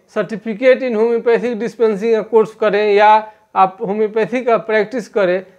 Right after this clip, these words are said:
आपको इस ढंग का मरीज मिलना ही मिलना है, कभी ना कभी मिलेगा, तो उस समय ज़रूर ध्यान रखिएगा। और अपने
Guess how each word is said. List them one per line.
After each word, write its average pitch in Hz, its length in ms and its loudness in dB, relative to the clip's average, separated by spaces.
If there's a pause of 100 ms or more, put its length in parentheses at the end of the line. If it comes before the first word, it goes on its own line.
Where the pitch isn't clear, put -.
(160)
आपको 208 380 2
इस 233 240 -4
ढंग 214 260 -4
का 214 120 -4
मरीज 220 340 -2
मिलना 220 340 2
ही 220 140 6
मिलना 214 360 2
है, 185 180 0
कभी 202 280 0
ना 226 140 2
कभी 214 220 0
मिलेगा, 208 580 4 (320)
तो 220 80 -4
उस 180 120 -10
समय 214 240 0
ज़रूर 226 280 2
ध्यान 202 280 0
रखिएगा। 170 640 -2 (320)
और 190 160 6
अपने 208 420 2